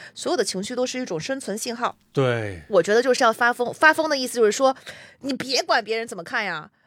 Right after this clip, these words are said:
Speaker 1: 你想疯就疯啊。你看我的当下的表现是，我上大学的时候，因为上大学是我从山村第一次到城市嘛，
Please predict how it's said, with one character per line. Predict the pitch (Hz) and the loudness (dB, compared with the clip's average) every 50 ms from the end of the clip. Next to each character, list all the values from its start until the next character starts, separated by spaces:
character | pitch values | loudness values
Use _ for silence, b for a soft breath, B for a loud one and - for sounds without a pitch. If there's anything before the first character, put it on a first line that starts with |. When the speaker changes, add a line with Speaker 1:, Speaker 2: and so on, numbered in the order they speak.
| _ _ | _ _
Speaker 1:
你 | - - | -8 -2
想 | - 277 240 | 0 0 0
疯 | 220 - 330 339 339 | 0 -2 -4 -4 -2
就 | 311 254 | -2 -4
疯 | - - 262 269 277 | -2 -2 -2 -2 -2
啊。 | 240 180 147 - b b b b b _ | -2 -4 -4 -6 b b b b b _
你 | 214 | 0
看 | - 294 254 233 | 2 4 4 6
我 | 196 165 | 4 4
的 | 214 | 4
当 | - 277 277 285 | 4 4 4 4
下 | - 311 247 | 4 2 2
的 | 208 | 2
表 | 208 160 139 | 2 0 0
现 | - 226 202 208 | 0 -2 -4 -2
是， | - 208 175 - - _ _ _ _ | 0 0 0 -2 -2 _ _ _ _
我 | - 214 220 | 2 2 4
上 | 285 320 | 4 4
大 | 311 359 330 | 4 4 2
学 | - 190 | 2 2
的 | 180 180 | 0 0
时 | - 185 | 0 -2
候， | 170 160 | -2 -2
因 | 185 247 | -2 -2
为 | 269 277 254 - _ | -4 -6 -8 -10 _
上 | - - - 320 311 | -14 -6 -4 -2 -2
大 | 320 302 | 0 -2
学 | - - 175 180 | 0 2 2 2
是 | - - - 269 220 | 2 0 0 0 0
我 | 196 165 156 147 135 B B B B B B - | 2 2 0 0 -2 B B B B B B -16
从 | - - 180 165 160 160 175 190 208 220 - _ _ _ | -8 -4 -2 -2 -2 -2 -2 -4 -6 -6 -10 _ _ _
山 | - - 294 294 285 | -4 -2 -2 -2 0
村 | - 285 285 285 285 285 277 B B B B - | -2 -2 0 0 0 -2 -6 B B B B -12
第 | 269 | -10
一 | 269 302 | -10 -8
次 | - - 262 | -8 -4 0
到 | 311 277 208 | 2 2 2
城 | 196 - - 131 151 | 0 -2 -6 -8 -6
市 | 185 - - 277 | -6 -6 -4 -4
嘛， | 208 170 139 - | -4 -4 -6 -6